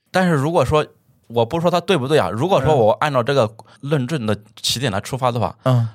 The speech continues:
Speaker 1: 我们其他语言就没有必要诞生了。
Speaker 2: 嗯。
Speaker 1: 但是观察来看呢，就不说我们的蛙语啊，
Speaker 2: 嗯。
Speaker 1: 就放眼全球看，就是中国可能不太算。
Speaker 2: 嗯。
Speaker 1: 每年诞生的新语言很多很多，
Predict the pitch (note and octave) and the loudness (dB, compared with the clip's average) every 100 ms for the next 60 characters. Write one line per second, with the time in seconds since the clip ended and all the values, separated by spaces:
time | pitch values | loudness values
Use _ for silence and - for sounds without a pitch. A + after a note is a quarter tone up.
0 | _ _ _ _ _ _ _ G#2+ A#2+ C3 | _ _ _ _ _ _ _ -4 -4 -4
1 | C3 C3+ A2+ F2+ G#2+ G2 G#2+ A#2+ A#2 A2+ | -2 -2 -2 -4 -4 -4 -4 -2 -4 -4
2 | A#2 G2 G#2+ G2+ - _ _ _ _ _ | -4 -6 -8 -8 -12 _ _ _ _ _
3 | A#2 A2 G3 D3+ D3+ A#2+ F3+ F#3 F#2+ G2 | -4 0 0 0 -2 0 -2 -2 -4 -4
4 | G#2 A#2 F#2+ F#2+ A#2+ B2 C3+ C#3 - G2 | -4 -4 -6 -6 -6 -4 -2 -2 -2 -6
5 | G#2 G#2 G2 G#2 A2 - - - _ - | -4 -6 -4 -2 -2 -4 -12 -16 _ -20
6 | - - F#2 A#2 D#3+ B2+ - G#2+ B2 F#2 | -16 -10 -4 -2 0 -2 -2 -4 -4 -6
7 | G#2 D#2 - F#2 - C#3+ - F#2+ F2+ F2+ | -6 -12 -12 -12 -10 -6 -6 -6 -8 -8
8 | E2+ - - _ _ - - _ _ G#2+ | -8 -8 -12 _ _ -20 -20 _ _ -8
9 | F#2+ C3 A#2+ B2+ - D3+ C#3+ C#3 - D3+ | -2 0 2 0 0 0 0 -2 -2 -4
10 | G2+ D#2+ F#2+ - F#2+ G2 A#2+ A#2+ F#2+ F2+ | -6 -8 -6 -4 -4 -2 -6 -4 -6 -8
11 | E2+ G2+ | -12 -14